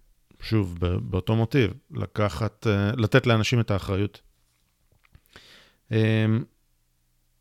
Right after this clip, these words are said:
עכשיו נדבר על הדרכון הירוק, אחרי החיסונים. הדרכון הירוק, בשונה מזוהר, אני חושב שזה תקדים מסוכן ומפחיד,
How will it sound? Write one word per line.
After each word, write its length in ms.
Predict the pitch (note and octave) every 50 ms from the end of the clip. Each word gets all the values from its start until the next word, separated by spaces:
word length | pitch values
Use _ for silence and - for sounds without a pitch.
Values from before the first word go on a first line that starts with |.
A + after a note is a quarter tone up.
| _ _ _ _ _ _ _ _ _ _ _ _ _ _ _ - - _ _ _ _
עכשיו 240 | - - - C3 C3
נדבר 380 | B2+ B2 A2 A2+ G2+ A2 G#2+
על 100 | G#2+ G#2
הדרכון 460 | G2+ G2 G2 F#2 F#2+ F#2 - A#2 G#2+
הירוק, 560 | G#2 G2 F#2 F2+ F#2+ - - - - - - _ _ _ -
אחרי 200 | - - A2 A2
החיסונים. 480 | G#2 - - - - - F#2+ F#2+ F2+ F#2 - _ _ _ _ - - - - _ _ _
הדרכון 340 | G#2 F#2+ F2+ - - C#3+ C#3+
הירוק, 640 | C3+ B2+ A#2+ A2 A#2 B2 B2+ B2 - - - - _ _ _ -
בשונה 420 | G#2+ - - G#2 G2+ G2+ A2 A#2+
מזוהר, 400 | A#2+ A#2 G#2 G#2 A2+ A#2 A#2+ C3+
אני 120 | C3 G2
חושב 240 | E2+ - - - A#2
שזה 220 | G#2 - A2+ G2+ F#2
תקדים 520 | - G2 - - G2 G2+ A2 A#2 A#2+ C3 - _ _ _ _ _ _ _ _ -
מסוכן 680 | G#2+ A2+ A#2 - - - A2+ - - B2 B2+ C3 C#3 D3 D3+ D#3 - _ _ _ _ _ _ _ _ _ _ _ _ -
ומפחיד, 1080 | G2+ F#2 F#2 G2 G#2 G2+ G2+ G2 G2+ G2 G2+ G2 G2 - - - A2+ C3 D#3+ E3+ E3+